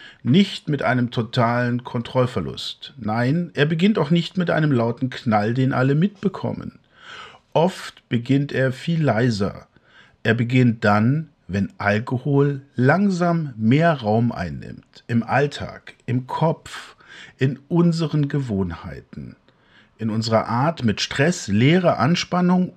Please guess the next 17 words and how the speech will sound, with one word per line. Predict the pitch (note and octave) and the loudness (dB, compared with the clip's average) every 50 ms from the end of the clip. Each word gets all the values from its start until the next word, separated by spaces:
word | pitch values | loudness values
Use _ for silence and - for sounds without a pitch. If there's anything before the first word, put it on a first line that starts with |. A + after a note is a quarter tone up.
| _ | _
oder | C3+ C3 D3 D3+ D3+ E3 D#3+ D#3+ - - | 0 2 2 2 4 4 4 2 2 2
Überforderung | C#3 B2 A2 G#2+ F#2+ - - - A#2 A#2 A#2+ C3 A#2 A#2+ A#2+ B2+ B2+ B2+ - - _ _ _ - | 0 0 0 0 -2 -2 -2 -2 0 2 2 2 0 0 0 0 0 -2 -4 -8 _ _ _ 0
umzugehen. | B2 B2 A#2+ A2+ - - - - E2 - - D#2+ C#2 B1+ A1+ A1 G1+ - - - _ _ _ _ _ _ _ _ _ _ _ _ _ _ _ _ _ _ _ _ _ _ _ _ - | 2 4 4 2 0 -4 -6 -6 -6 -8 -8 -10 -8 -10 -10 -12 -14 -18 -20 -20 _ _ _ _ _ _ _ _ _ _ _ _ _ _ _ _ _ _ _ _ _ _ _ _ 0
Ich | D3+ C#3+ B2+ | 2 2 4
möchte | E3+ G#3+ A#3 A#3 - A3 | 4 4 2 2 0 0
dir | F3+ C#3 C3 A#2+ A2+ - - | 2 4 4 2 2 -2 -8
heute | - - - D3 A#3 C#4 - B3+ D#3+ | -8 -2 0 0 0 2 0 0 0
eine | D#3 E3 D#3+ D3+ | 2 0 0 0
Geschichte | D3 B2 - - F3+ F3 - - D3+ | 0 0 2 2 0 0 -2 -2 -2
von | D3+ C#3 A#2+ | 0 0 0
einer | A2+ A#2 A2+ G#2 | 2 2 0 0
Bekannten | G#2+ G2+ - - - B2 B2 C3+ C3+ - C3+ C3 | 0 -2 -2 -2 0 0 0 0 0 0 -2 -2
aus | - A2+ A#2 A2+ - - | 0 0 -2 -2 -2 0
der | A#2+ A#2+ A#2+ | 0 0 0
Sucht-Selbsthilfe | A2+ G#2+ A2 C#3+ D3 - - - _ - G2+ G#2 A2 A#2+ B2+ - - - - - F#2+ D#2 - - - | -2 -2 -2 -2 -2 -2 -6 -14 _ -8 -2 0 0 0 0 -2 -6 -6 -4 -4 -4 -4 -6 -8 -10
erzählen. | - - - - - - C#2+ G1+ - - - _ _ - _ - - _ - | -10 -10 -12 -14 -12 -12 -12 -12 -14 -16 -18 _ _ -20 _ -20 -20 _ -4
Natürlich | E3 F#3 F3+ - F3+ D#3+ D3 C#3+ C#3 - - | -2 0 2 4 4 4 4 4 2 0 -4